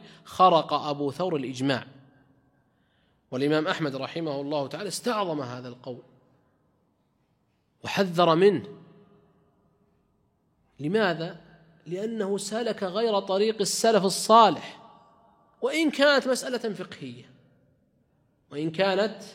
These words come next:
مسألة فقهية.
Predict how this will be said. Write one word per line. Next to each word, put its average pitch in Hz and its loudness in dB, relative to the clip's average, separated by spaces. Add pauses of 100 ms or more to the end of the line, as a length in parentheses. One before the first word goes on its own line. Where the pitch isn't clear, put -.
(220)
مسألة 190 0 (580)
فقهية. 139 -6